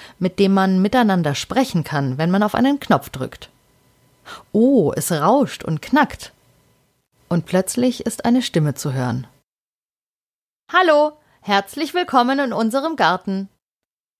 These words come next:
Es ist Tinas Stimme. Tina funkt aus dem Wohnzimmer zum Funkgerät auf der Terrasse. Ello drückt den Knopf und antwortet: „Danke, dass ihr uns euren Garten leiht.“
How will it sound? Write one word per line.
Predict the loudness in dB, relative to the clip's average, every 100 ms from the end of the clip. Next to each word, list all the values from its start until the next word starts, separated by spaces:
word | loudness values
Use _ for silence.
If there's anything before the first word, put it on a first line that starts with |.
| _ _ _ -4
Es | -2
ist | -2 -6
Tinas | 0 0 0 -4 -8
Stimme. | -8 -8 -10 -16 _ _ _ _ _ _ _ _ -6
Tina | 2 2 2 -2
funkt | -4 0 0 0
aus | -4 -4
dem | -2 0
Wohnzimmer | 2 2 0 -2 -2 -4 _ _ _
zum | -6 -6
Funkgerät | -2 0 0 -2 -2 -4 -4
auf | -8 -4
der | -4
Terrasse. | -2 -2 -4 -6 -10 -16 _ _ _ _ _ _ _ _ _ _ _ 0
Ello | 2 2 0 -4
drückt | -2 -2 -2
den | -4 -4
Knopf | 0 0 -2 -4
und | -4 -2
antwortet: | -4 -2 0 2 2 0 -6 _ _ _ _ _ _ _ 0
„Danke, | 2 2 0
dass | 2 2 0
ihr | 0
uns | 0 0
euren | -2 -2 -2
Garten | 0 0 0
leiht.“ | 0 2 2 2 -4